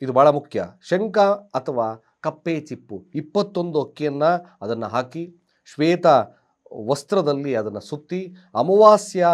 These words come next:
ರಾತ್ರಿಯಲ್ಲಿ ಅದನ್ನ ನೀರಲ್ಲಿ ಪ್ರವಹಿಸ್ತಕ್ಕಂಥ, ಅಂದ್ರೆ ನೀರಲ್ಲಿ ಬಿಡ್ಬೇಕಾ ಅದನ್ನ. ನೋಡ್ಕೊಳ್ಳಿ, ಕೇಳಿಸ್ಕೊಳ್ಳಿ. ಶಂಖ ಅಥವಾ ಕಪ್ಪೆ ಚಿಪ್ಪು, ಬಿಳಿ ಕಪ್ಪೆ ಚಿಪ್ಪು, ಇಪ್ಪತ್ತೊಂದು ಅಕ್ಕಿಯ ಕಾಳನ್ನ ಹಾಕ್ಕೋಬೇಕು. ಅದನ್ನ ಶ್ವೇತ ವರ್ಣದ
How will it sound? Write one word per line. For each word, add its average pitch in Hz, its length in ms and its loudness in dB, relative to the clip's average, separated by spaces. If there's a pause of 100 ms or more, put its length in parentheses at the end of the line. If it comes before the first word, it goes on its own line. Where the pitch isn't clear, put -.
ರಾತ್ರಿಯಲ್ಲಿ 147 920 0 (180)
ಅದನ್ನ 120 280 -6
ನೀರಲ್ಲಿ 117 540 -6
ಪ್ರವಹಿಸ್ತಕ್ಕಂಥ, 113 1040 -10
ಅಂದ್ರೆ 123 240 -10
ನೀರಲ್ಲಿ 131 320 -8
ಬಿಡ್ಬೇಕಾ 185 400 -6
ಅದನ್ನ. 92 200 -14 (1600)
ನೋಡ್ಕೊಳ್ಳಿ, 131 320 -4
ಕೇಳಿಸ್ಕೊಳ್ಳಿ. 147 680 -2 (260)
ಶಂಖ 156 360 -6 (340)
ಅಥವಾ 117 540 0 (320)
ಕಪ್ಪೆ 165 400 -4
ಚಿಪ್ಪು, 95 380 -14 (160)
ಬಿಳಿ 139 240 -6
ಕಪ್ಪೆ 127 300 -6
ಚಿಪ್ಪು, 101 380 -14 (680)
ಇಪ್ಪತ್ತೊಂದು 190 960 -4
ಅಕ್ಕಿಯ 185 480 -8
ಕಾಳನ್ನ 139 460 -6
ಹಾಕ್ಕೋಬೇಕು. 120 800 -10 (300)
ಅದನ್ನ 143 380 -4
ಶ್ವೇತ 156 540 -6
ವರ್ಣದ 123 720 -4